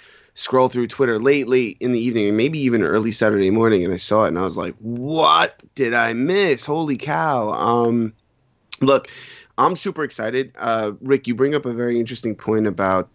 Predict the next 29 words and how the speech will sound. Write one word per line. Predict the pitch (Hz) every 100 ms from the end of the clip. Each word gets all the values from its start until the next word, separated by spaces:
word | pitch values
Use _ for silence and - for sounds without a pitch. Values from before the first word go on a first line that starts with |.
| -
the | 98
fandom | - 110 107 104 101 98
and | 95
sort | 107 92
of |
how | 113
things | 104 104 104
have | 95
been | 101
going | 104 104 104 101 101
with | 101 - -
The | - 101
Last | 98 98
Jedi | - 151 131 127 120 113
and, | 107 98
and | 98 101 98 92
sort | - 104
of | 90
the | 92
toxicity | - 107 - 120 110 110 104
that's | 95 90
been | - 95 92
spewing | - - 113 110 101 101
from | - 98 98 95
some | - 98
of |
the | 98 95
online | 95 98 98
folks. | - 107